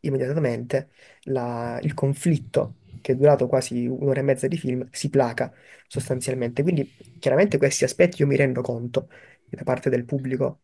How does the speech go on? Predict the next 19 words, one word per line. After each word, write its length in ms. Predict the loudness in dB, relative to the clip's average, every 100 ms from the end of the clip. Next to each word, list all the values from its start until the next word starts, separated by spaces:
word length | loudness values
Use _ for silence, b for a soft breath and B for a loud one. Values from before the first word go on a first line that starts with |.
| -14
eh, 460 | -8 -4 -4 -6
e 100 | -2
anche 280 | -2 0 -4 -8 _ _
di 140 | -2
una 220 | 2 2 -2
forte 440 | -4 0 0 0
parte, 440 | -2 -2 -4 -4 -4 B B B _
eh, 140 | -18 -12
della 240 | -6 -4
critica 320 | -2 0 0
sono 160 | 0 -2
stati 280 | 0 0 0
visti 360 | -4 -6 -6 0
come, 380 | 0 2 -2 -2
mm, 420 | -6 -6 -6 -8 -12 B B B
grande 280 | 4 6 6
superficialità 640 | 2 2 0 0 0 2 0
di 100 | -2
scrittura, 1040 | -2 -2 -2 0 0 2 0 0 -2